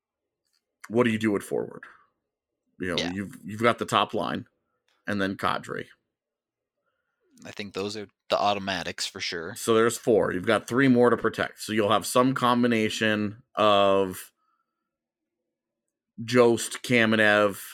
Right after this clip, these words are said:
Speaker 1: Burakovsky,
Speaker 2: Donskoy.
Speaker 1: Donskoy, Compher.
Speaker 2: Compher, yeah.
Speaker 1: Some combination of those guys, right?
Speaker 2: Yep.
Speaker 1: And if a, a,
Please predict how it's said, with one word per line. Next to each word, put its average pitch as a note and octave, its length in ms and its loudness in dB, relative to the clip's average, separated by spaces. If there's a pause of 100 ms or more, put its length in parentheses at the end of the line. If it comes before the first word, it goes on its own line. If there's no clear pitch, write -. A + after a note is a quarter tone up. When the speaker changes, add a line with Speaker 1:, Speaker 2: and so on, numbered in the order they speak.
(840)
Speaker 1:
Burakovsky, G2 920 0 (580)
Speaker 2:
Donskoy. F#2 800 0
Speaker 1:
Donskoy, F#2+ 40 -4 (500)
Compher. F2+ 260 -2
Speaker 2:
Compher, F#2 300 -2 (560)
yeah. F2+ 300 -14 (360)
Speaker 1:
Some F3+ 240 2
combination C#3+ 640 4
of A#2 60 2
those G2+ 200 2
guys, - 380 -8
right? G#2+ 260 4 (300)
Speaker 2:
Yep. G2 180 -8 (320)
Speaker 1:
And B2+ 300 4
if A#2+ 400 0
a, C#3 60 4
a, C#3 220 4